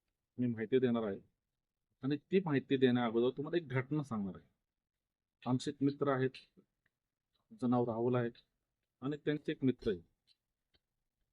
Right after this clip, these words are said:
आणि त्या मित्रांचं मी आज नाव घेणार नाही, ते तुमच्या लक्षात येईलच. ते सुट्टीनिमित्त गावी जात होते.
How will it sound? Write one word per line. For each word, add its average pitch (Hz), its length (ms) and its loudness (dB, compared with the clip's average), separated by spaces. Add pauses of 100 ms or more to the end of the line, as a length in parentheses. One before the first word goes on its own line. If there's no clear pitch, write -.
(720)
आणि 151 440 -2
त्या - 440 -2
मित्रांचं 143 760 0
मी 147 80 0
आज 139 140 0
नाव 131 240 2
घेणार 127 240 -2
नाही, 110 160 -8 (1700)
ते 127 40 -6
तुमच्या 127 280 -2
लक्षात 135 340 -2
येईलच. 123 220 -2 (1400)
ते 180 80 6
सुट्टीनिमित्त 156 880 -2
गावी 127 440 2
जात 139 140 4 (100)
होते. 107 200 -6